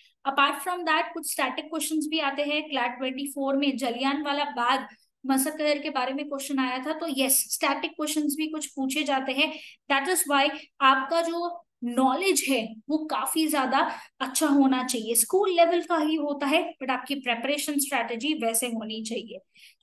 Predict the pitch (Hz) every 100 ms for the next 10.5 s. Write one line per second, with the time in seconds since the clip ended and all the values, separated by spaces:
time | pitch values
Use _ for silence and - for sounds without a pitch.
0 | _ _ _ _ _ 262 302 - - -
1 | _ _ - 269 311 339 330 294 302 320
2 | 339 269 254 311 302 277 277 208 - _
3 | _ 302 302 277 262 262 285 302 302 -
4 | _ 269 269 330 311 294 302 - - 254
5 | 254 330 330 302 277 285 349 311 285 320
6 | 311 339 330 320 349 359 311 285 269 294
7 | 285 254 262 269 285 - - - 311 339
8 | 381 320 302 302 269 240 233 233 254 226
9 | 240 262 262 277 302 302 339 320 311 285
10 | 330 330 302 277